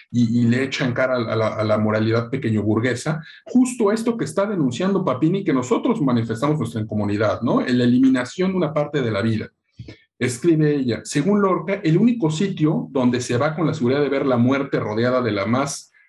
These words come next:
deslumbradora belleza es el ruedo.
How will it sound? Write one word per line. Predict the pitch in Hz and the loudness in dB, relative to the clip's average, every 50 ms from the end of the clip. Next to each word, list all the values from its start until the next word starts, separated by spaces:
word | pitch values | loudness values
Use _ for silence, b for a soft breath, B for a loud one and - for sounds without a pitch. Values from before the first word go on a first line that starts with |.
| b b | b b
deslumbradora | - 120 117 117 131 117 113 110 110 107 104 104 110 120 135 127 | 0 0 0 2 2 4 4 4 2 2 2 2 2 0 0 0
belleza | 120 104 98 104 107 110 117 - - 208 294 - - - _ _ _ _ b b b b b b b b _ _ | 0 -2 -2 -2 -2 -2 -2 -2 -2 -4 -4 -4 -6 -14 _ _ _ _ b b b b b b b b _ _
es | - 123 127 127 123 - - - - - | -4 -2 -2 -2 -2 -4 -6 -8 -6 -4
el | 117 110 104 | -2 -2 0
ruedo. | 101 104 101 92 78 - | 0 0 0 0 -2 -6